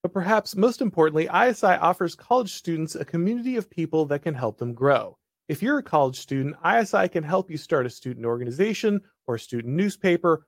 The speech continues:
or meet other like-minded students at their various conferences and events. I S I is here to educate the next generation of great Americans.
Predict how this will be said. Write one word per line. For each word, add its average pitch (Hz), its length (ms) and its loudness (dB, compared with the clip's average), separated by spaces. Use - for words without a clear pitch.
or 175 140 2
meet 185 320 2
other 214 240 6
like-minded 180 680 2
students 147 540 -4
at 139 100 -2
their 135 120 2
various 156 440 2
conferences 123 560 -6
and 117 140 -4
events. 110 520 -8
I 226 140 4
S 233 120 -2
I 214 140 4
is 175 160 -2
here 202 160 0
to 180 100 -2
educate 160 440 -2
the 120 80 -2
next 170 320 -2
generation 156 520 -2
of 123 100 -8
great 120 260 2
Americans. 113 500 -2